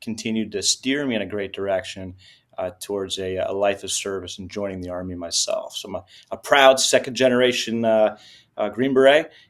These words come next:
And, um, again, my mom and, uh, sister were also exposed to that. And so what's really cool is my wife, uh, Lee, you know, really kind of takes that in and emulates the amazing military spouse and, you know, military wife,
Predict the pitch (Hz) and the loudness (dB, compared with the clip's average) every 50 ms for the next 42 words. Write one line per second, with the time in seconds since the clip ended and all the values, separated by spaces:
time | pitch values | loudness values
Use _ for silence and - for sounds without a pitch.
0 | _ _ - 110 110 107 107 107 107 104 104 104 104 101 117 117 113 110 107 104 | _ _ -2 0 0 0 0 0 0 0 -2 -4 -4 -2 0 2 2 2 0 0
1 | 104 104 107 110 113 113 113 113 113 113 - - 101 98 98 98 101 98 95 92 | 0 2 4 4 4 4 2 2 0 -4 -8 -8 -8 -8 -6 -6 -4 -2 -2 0
2 | - - - 131 127 113 - - 101 104 101 104 107 107 107 - - 104 - - | 0 0 0 0 0 -2 -2 -2 -2 0 2 4 4 4 4 2 -2 -6 -6 -6
3 | - - 113 110 107 104 - - 101 104 104 107 104 - - - - 92 92 90 | -4 0 0 0 0 0 -2 -4 -2 0 0 0 0 -2 -6 -12 -16 -14 -12 -10
4 | - - 98 95 92 92 - - - 104 98 95 - - - 104 98 98 95 90 | -10 -8 -8 -8 -8 -8 -10 -10 -8 -8 -8 -8 -8 -8 -8 -6 -4 -4 -6 -8
5 | 95 95 92 90 92 92 95 95 104 117 113 101 95 90 - - _ _ _ _ | -8 -8 -6 -6 -6 -4 0 4 4 4 4 2 -2 -4 -8 -14 _ _ _ _
6 | _ - 95 92 90 90 90 104 127 139 120 101 98 95 98 - _ _ _ _ | _ -8 -6 -4 -4 -4 -4 -2 -2 -2 -2 -2 -4 -8 -10 -16 _ _ _ _
7 | _ - 107 101 101 98 98 104 110 120 123 123 120 120 117 113 - 110 107 98 | _ -12 -10 -8 -6 -6 -4 -2 0 2 2 2 2 2 -2 -2 -2 0 0 -2
8 | - - - 113 107 107 - - 104 101 104 101 104 101 98 95 92 - - 107 | -4 -8 -8 -8 -6 -6 -4 -4 -4 -4 -4 -6 -6 -6 -8 -10 -10 -8 -6 -4
9 | 104 104 101 101 101 98 101 95 - - - 101 95 92 90 101 101 101 101 95 | -2 -2 -2 -2 -2 -2 -4 -4 -6 -8 -8 -8 -8 -8 -8 -6 -6 -4 -4 -6
10 | 98 98 92 98 98 101 107 110 104 104 - - 95 95 90 87 - - - - | -6 -8 -8 -8 -4 -2 0 0 0 -2 -4 -6 -6 -4 -2 -2 -2 -2 -2 -2
11 | - 107 104 101 92 - - - 95 92 92 95 92 90 95 104 104 98 - - | -4 -4 -4 -4 -6 -6 -8 -8 -10 -10 -10 -10 -8 -8 -6 -6 -6 -6 -6 -6
12 | 98 92 90 90 92 95 95 92 90 87 - | -4 -4 -4 -2 0 0 0 0 0 -4 -10